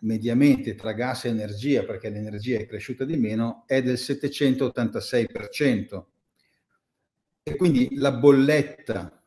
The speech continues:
energetica di Villaggio Amico su base annua diventerà di un milione e settecentomila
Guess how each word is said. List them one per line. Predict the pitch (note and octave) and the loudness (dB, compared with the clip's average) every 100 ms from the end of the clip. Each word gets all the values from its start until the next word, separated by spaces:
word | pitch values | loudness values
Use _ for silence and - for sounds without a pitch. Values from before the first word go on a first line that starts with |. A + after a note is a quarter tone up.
| - | -6
energetica | A#2 B2 A2 G2+ C#3+ C#3 A#2 G#2 G2 | -2 0 -2 -2 0 0 0 -6 -8
di | G#2 | -6
Villaggio | A2 A2 A#2 A2+ B2 | -4 -4 -4 -2 0
Amico | C#3 D#3 - | 0 0 -4
su | - A2+ G#2 | -10 -10 -6
base | A2+ B2 | -4 0
annua | C#3 C3 A2+ G#2 G#2+ C#3 - _ _ _ _ _ _ _ _ | 0 0 0 -2 -4 -8 -14 _ _ _ _ _ _ _ _
diventerà | A#2+ B2 C#3 C#3 C#3 D#3 A2+ A#2 A#2+ | -6 0 2 4 4 4 2 -2 -6
di | G#2+ A#2+ A#2 | -4 -2 0
un | D3 C#3+ | 2 2
milione | D3 C3 A#2+ A#2 G#2+ G#2 | 4 4 4 0 -4 -8
e | A#2 | -10
settecentomila | - A#2 - B2+ - A2+ A2 A2+ A2+ A2 | -10 -12 -10 -8 -2 -2 -2 0 0 -2